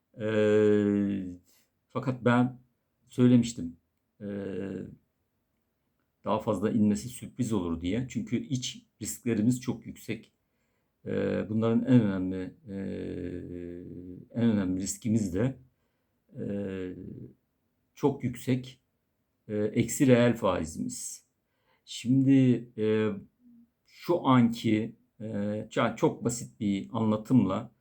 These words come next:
enflasyonun yüzde yetmiş olduğunu,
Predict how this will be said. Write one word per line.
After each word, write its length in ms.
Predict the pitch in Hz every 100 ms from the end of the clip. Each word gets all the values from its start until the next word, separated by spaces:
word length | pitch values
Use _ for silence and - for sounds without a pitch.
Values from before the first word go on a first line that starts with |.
| _ _ _ -
enflasyonun 760 | 120 - 120 113 - 117 123
yüzde 260 | 110 101 120
yetmiş 380 | 117 117 123 123
olduğunu, 720 | 104 92 92 90 92 90 85